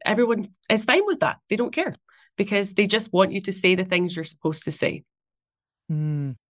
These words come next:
Speaker 2: right. It's disturbing, even though everybody knows what's true. That's actually one of the things that's interesting to me about that Drew Barrymore clip, is how fake it was. I'm gonna get to that. It's like, I'm dying to talk to you guys about it. W-, when we come back, I'm gonna take a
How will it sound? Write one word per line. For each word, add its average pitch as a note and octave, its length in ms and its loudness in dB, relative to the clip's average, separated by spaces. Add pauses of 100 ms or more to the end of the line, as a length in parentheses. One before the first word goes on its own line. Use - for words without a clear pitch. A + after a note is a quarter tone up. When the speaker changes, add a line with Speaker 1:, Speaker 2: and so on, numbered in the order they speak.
(120)
Speaker 2:
right. D3+ 200 -4
It's C#3 140 -12
disturbing, C3 600 -4
even D3+ 240 -8
though C#3+ 100 -2
everybody B2+ 320 -4
knows B2+ 420 -4
what's - 240 -8
true. C3+ 360 0 (360)
That's G#3+ 160 -2
actually D#3+ 280 -2
one C3 100 -4
of B2 100 -8
the - 40 -18
things C3 200 -4
that's C3 160 -8
interesting C3+ 380 -8
to B2+ 60 -4
me B2 100 -4
about B2 240 -4
that B2 160 -6
Drew C3+ 160 0
Barrymore B2 560 -4 (160)
clip, A#2+ 160 -4 (460)
is C#3 100 -4
how - 160 -2 (200)
fake E3 200 4
it - 120 -2
was. B2 380 -6
I'm C#3+ 80 -6
gonna C#3+ 140 -2
get C#3+ 140 0
to D3 60 -4
that. C3+ 120 0
It's C#3+ 100 -2
like, D3 220 -2 (340)
I'm D#3 120 2
dying D3 200 2
to C3+ 80 -6
talk B2+ 200 0
to C3+ 60 -6
you B2+ 60 -4
guys A#2 160 -6
about A#2+ 220 -2
it. C3 100 -4 (500)
W-, D#3+ 160 -4
when G#3 160 4
we A#3+ 60 2
come A3 140 2
back, D#3 260 4
I'm D3+ 80 -4
gonna D#3 80 -6
take D#3+ 180 -2
a D3+ 80 -2